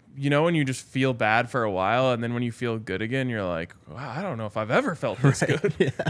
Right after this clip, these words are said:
Speaker 1: That's where I'm at today.
Speaker 2: Excellent.
Speaker 1: Yeah,
Speaker 2: Love to
Speaker 1: it's
Speaker 2: hear it.
Speaker 1: nice.
Speaker 2: How was the scramble?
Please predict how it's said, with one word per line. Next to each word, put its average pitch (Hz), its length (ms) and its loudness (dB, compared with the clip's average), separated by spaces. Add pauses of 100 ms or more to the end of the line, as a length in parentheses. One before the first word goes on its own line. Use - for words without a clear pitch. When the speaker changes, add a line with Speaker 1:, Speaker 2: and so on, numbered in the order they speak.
Speaker 1:
That's 131 180 -4
where 120 100 4
I'm 101 220 0
at 90 160 -4
today. 98 320 -4 (220)
Speaker 2:
Excellent. 107 580 0
Speaker 1:
Yeah, 80 160 -2
Speaker 2:
Love 110 200 -2
to - 40 -2
Speaker 1:
it's 101 80 0
Speaker 2:
hear 104 140 2
it. - 60 -2
Speaker 1:
nice. - 260 -12
Speaker 2:
How 139 100 8
was 185 160 4
the 170 140 0
scramble? 147 680 -2